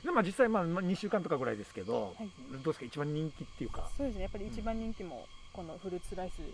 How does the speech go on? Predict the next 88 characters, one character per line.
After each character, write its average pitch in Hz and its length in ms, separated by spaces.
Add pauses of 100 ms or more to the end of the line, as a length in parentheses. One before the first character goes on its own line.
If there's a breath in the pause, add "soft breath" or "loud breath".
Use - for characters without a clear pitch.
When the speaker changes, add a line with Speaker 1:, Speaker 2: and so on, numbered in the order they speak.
(120)
Speaker 1:
フ 151 100
ル 151 100
ー - 40
ツ - 60
ス 151 140
ラ 160 140
イ 147 60
ス。 156 160
Speaker 2:
は 143 200 (540 loud breath)
い。 - 20
Speaker 1:
ま 170 160
だ 208 180
暑 - 320
い - 20
で 294 100
す - 80
も 208 140
ん 170 40
ね。 170 40
Speaker 2:
そ 202 80
う 196 60
で 214 100
す - 100
ね。 240 480 (260)
Speaker 1:
沖 - 380
縄。 151 500 (1040 loud breath)
Speaker 2:
ソ 294 60
フ 277 120
ト 285 120
ク 277 160
リ 269 60
ー 269 100
ム 254 160
と 247 100
か 156 100
ア 208 60
イ 233 60
ス - 140
も 175 240
準 196 100
備 202 160
し - 20
て 202 80
る 185 60
ん 175 80
で 175 100
す - 100
け 175 100
ど、 165 80
Speaker 1:
は 185 40
い。 160 40
Speaker 2:
や 160 40
っ 156 60
ぱ - 0
り 147 140
Speaker 1:
う - 20
ん。 - 20
Speaker 2:
ち - 40 (580)
ょ - 20
っ - 40
と - 180 (640)
さ - 80
っ - 100
ぱ 233 80
り 226 80
と 196 120
し - 120
た 156 100
こ 170 120
う - 60
Speaker 1:
は 131 60
い。 - 20
Speaker 2:
フ 226 80
ル 202 80
ー - 40
ツ - 60
ス 214 80
ラ 208 80
イ 208 40
ス - 120
が 160 80
一 180 220
番 165 180 (640)
よ 180 80
く 175 100
出 151 120
ま 151 120
す。 - 60